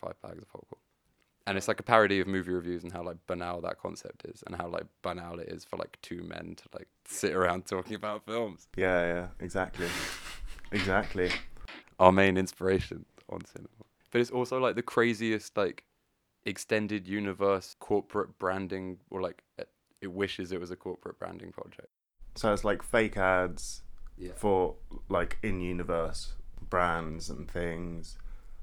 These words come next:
Speaker 2: Like,
Speaker 1: Fake T V
Speaker 2: long-form
Speaker 1: shows.
Speaker 2: storytelling that runs over, like, seasons of this On Cinema YouTube show.
Speaker 1: Yeah.
Speaker 2: There's a f-, over four-hour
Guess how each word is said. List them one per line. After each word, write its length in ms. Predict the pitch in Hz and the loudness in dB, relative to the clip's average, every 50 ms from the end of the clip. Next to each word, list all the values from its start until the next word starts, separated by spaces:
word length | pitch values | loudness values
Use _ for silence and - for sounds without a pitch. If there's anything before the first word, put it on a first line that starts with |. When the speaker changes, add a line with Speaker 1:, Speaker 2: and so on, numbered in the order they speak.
| - - | -4 0
Speaker 2:
Like, 160 | 98 90 78 | 0 0 0
Speaker 1:
Fake 80 | - 82 | 0 0
T 60 | 110 | 2
V 40 | 117 | 4
Speaker 2:
long-form 540 | 123 127 120 117 110 - - 117 107 98 98 | 4 6 6 4 2 0 2 2 2 2 2
Speaker 1:
shows. 80 | 95 | -2
Speaker 2:
storytelling 920 | - - 101 92 92 90 87 85 95 92 90 90 90 90 87 87 85 - - - - - | -2 -2 0 0 0 0 0 0 0 2 2 2 2 0 0 -2 -4 -6 -8 -8 -6 -2
that 120 | - 92 | -2 0
runs 320 | 85 101 98 92 92 90 - | 2 2 2 2 0 0 0
over, 600 | 92 90 87 85 87 85 82 78 82 80 - - - - - | 0 0 0 0 0 0 2 2 0 -2 -4 -6 -8 -6 -4
like, 140 | 87 82 | -4 -4
seasons 640 | - - 110 101 92 85 85 87 85 85 82 80 87 | -4 -2 -2 -2 -2 -2 -4 -4 -4 -6 -6 -6 -6
of 200 | 82 78 - - | -8 -8 -6 -6
this 460 | 90 85 85 - - - - - - - - - - - - - - - - | -6 -6 -6 -8 -10 -12 -12 -12 -12 -14 -14 -16 -16 -16 -14 -12 -8 -6 -4
On 140 | 95 87 | -4 -4
Cinema 300 | 85 - 92 87 87 85 | -4 -4 -6 -4 -2 -2
YouTube 520 | 85 85 82 87 85 - - 82 82 78 80 - - - - - | -2 -2 -2 -4 -6 -6 -8 -8 -10 -10 -10 -12 -14 -14 -14 -14
show. 400 | - - - 78 78 78 76 69 - - - - - - | -12 -8 -6 -4 -4 -4 -4 -6 -6 -10 -12 -12 -12 -14
Speaker 1:
Yeah. 80 | - - - - - - - - - | -14 -14 -14 -14 -14 -14 -14 -4 0
Speaker 2:
There's 180 | - - - | 0 0 0
a 40 | 98 | 0
f-, 120 | - - - - - - - - - - | -4 -8 -12 -16 -16 -16 -18 -16 -2 2
over 360 | 113 110 107 101 - 104 95 | 4 4 4 4 2 0 -2
four-hour 960 | - - - 101 95 92 92 - - 92 90 90 87 85 85 85 82 76 - | -2 -2 -2 0 2 2 2 4 4 4 4 4 4 2 2 2 0 0 -2